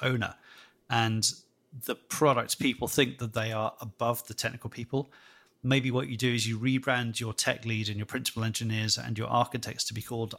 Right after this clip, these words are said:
architecture owners, because then you've got the architecture owner looking after the technical stuff and the product owner looking after the product vision and roadmap stuff. And then it, it kind of allows these two groups of people to be seen as peers,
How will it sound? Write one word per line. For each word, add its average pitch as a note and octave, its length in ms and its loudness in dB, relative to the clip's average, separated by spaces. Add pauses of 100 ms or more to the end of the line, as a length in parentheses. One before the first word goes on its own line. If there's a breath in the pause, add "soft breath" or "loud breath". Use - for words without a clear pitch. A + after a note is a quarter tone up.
architecture A#2 680 -6
owners, C3 500 2 (460 loud breath)
because A#2+ 220 -4
then A#2+ 140 2
you've A#2+ 100 -2
got B2+ 140 -8
the A#2 120 -6
architecture - 540 0
owner A#2 180 0
looking A2+ 300 -2
after G#2+ 280 -2
the G#2 140 -6
technical - 360 -2
stuff - 320 -2
and G2+ 80 -8
the F#2+ 40 -8
product - 380 0
owner A2 140 0
looking A2 280 -2
after - 200 -4
the - 80 -10
product - 440 -2
vision A#2 440 -2
and G#2 140 -2
roadmap A2+ 360 0
stuff. - 280 -4 (520 loud breath)
And A#2+ 140 2
then A#2+ 320 2
it, C#3 140 -4 (120)
it C3+ 80 -2
kind C#3 180 2
of B2 60 4
allows B2+ 440 6
these A2+ 220 0
two B2 240 4
groups A#2+ 280 -2
of A#2 80 -8
people A#2+ 460 -4
to - 100 -4
be A#2 120 -6
seen A#2+ 220 4
as A2 120 0
peers, C#3 640 2